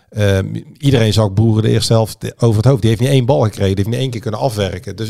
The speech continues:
het is natuurlijk wel zaak. En daar heb ik er meer vertrouwen in als Garbert en Wennersson op de flanken staan. Want die kunnen de bal voorgeven zonder dat ze de achterlijn halen. Dat hij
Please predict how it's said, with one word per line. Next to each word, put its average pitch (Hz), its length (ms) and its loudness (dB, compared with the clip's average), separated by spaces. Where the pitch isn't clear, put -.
het 127 120 -8
is 123 60 -4
natuurlijk 110 320 -4
wel 131 180 2
zaak. 120 440 -2
En - 80 -20
daar 101 80 -4
heb 110 100 -2
ik 107 60 -10
er 107 80 -6
meer 110 160 0
vertrouwen 104 440 -2
in 104 60 -8
als 101 200 -8
Garbert 110 460 0
en 104 260 -2
Wennersson 113 440 0
op 98 80 -4
de 92 80 -6
flanken 95 340 -2
staan. 95 340 0
Want 98 120 -4
die 101 100 -2
kunnen 98 220 -2
de 92 80 -6
bal 98 220 0
voorgeven 98 440 0
zonder 101 260 -4
dat 85 140 -2
ze - 80 -4
de 98 60 -2
achterlijn 92 400 -2
halen. 90 320 -6
Dat 113 180 -2
hij 107 300 -2